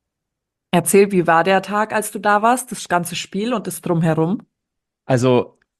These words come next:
Speaker 2: wer schon mal auf dem Sechserplatz war, das ist ja wirklich eine, eine schöne Anlage, äh, in Giesing. Äh, Kunstrasen,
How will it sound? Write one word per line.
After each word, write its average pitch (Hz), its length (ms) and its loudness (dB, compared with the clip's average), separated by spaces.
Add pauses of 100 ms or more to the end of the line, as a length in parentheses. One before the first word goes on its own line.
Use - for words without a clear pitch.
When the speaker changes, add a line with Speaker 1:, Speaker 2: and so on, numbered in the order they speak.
(140)
Speaker 2:
wer 151 220 2
schon 170 120 2
mal 143 100 2
auf 147 100 0
dem 139 80 0
Sechserplatz 135 560 0
war, 123 180 2
das 175 100 0
ist 151 120 0
ja 135 80 2
wirklich 156 220 -2
eine, 131 320 -2
eine 120 120 -2
schöne 202 540 2
Anlage, 143 840 0
äh, 135 280 0
in 131 100 -2
Giesing. 139 480 -2 (540)
Äh, 120 300 0
Kunstrasen, 196 840 2